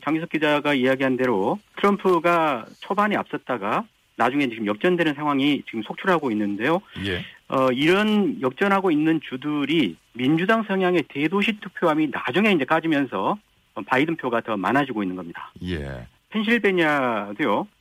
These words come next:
Speaker 1: 우편 투표, 거기는 이제 우편 투표를 지금 나중에 집계를 하고 있는데,
Speaker 2: 예.
Speaker 1: 이제 그러면서 이 격차가 줄어들-, 줄어들고 있는 겁니다.
Speaker 2: 예.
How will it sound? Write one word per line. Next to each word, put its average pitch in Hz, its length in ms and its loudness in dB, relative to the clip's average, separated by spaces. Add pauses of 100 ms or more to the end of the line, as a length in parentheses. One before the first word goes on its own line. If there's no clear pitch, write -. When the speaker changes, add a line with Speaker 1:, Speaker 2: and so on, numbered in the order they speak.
(120)
Speaker 1:
우편 170 300 2
투표, 139 260 -6
거기는 160 260 2
이제 139 80 0
우편 127 280 0
투표를 127 1300 0
지금 117 160 0
나중에 135 340 2
집계를 127 400 -4
하고 143 140 -4
있는데, 104 500 -2
Speaker 2:
예. 87 240 -2 (180)
Speaker 1:
이제 123 140 -4
그러면서 175 760 0 (200)
이 120 260 -6
격차가 135 540 -2
줄어들-, 123 320 0 (140)
줄어들고 135 360 0
있는 92 140 -6
겁니다. 80 280 -20 (120)
Speaker 2:
예. 92 120 -2